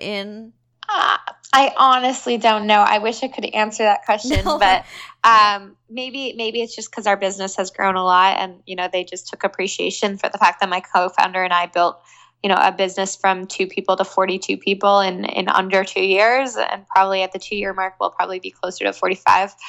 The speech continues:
Speaker 2: people. So, um, you
Speaker 1: Yeah.
Speaker 2: know, maybe the fact that we, we grew a business, we have revenue, we have users, we are adding value to the world. I would say those are probably the reasons.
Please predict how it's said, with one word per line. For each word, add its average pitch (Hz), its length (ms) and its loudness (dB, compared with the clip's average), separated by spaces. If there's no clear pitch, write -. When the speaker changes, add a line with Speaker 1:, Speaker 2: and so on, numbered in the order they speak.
Speaker 2:
people. 233 260 2
So, 185 340 2
um, 180 440 0
you 196 80 -6
Speaker 1:
Yeah. 190 200 0
Speaker 2:
know, - 80 -10
maybe 196 260 -2
the 196 80 -4
fact 196 240 0
that 196 80 -2
we, 190 320 -4
we 196 140 -2
grew 196 240 0
a 190 80 2
business, 269 560 0
we 196 120 2
have 185 140 -2
revenue, 247 540 2
we 202 160 -4
have 190 160 0
users, 226 640 0
we 196 320 -4
are 202 120 4
adding 185 300 2
value 233 340 2
to - 120 -20
the 220 100 -12
world. 202 360 0
I 196 100 -2
would 202 140 -6
say - 120 -10
those 196 200 -8
are 196 80 -2
probably 202 580 -4
the - 140 -6
reasons. - 680 -18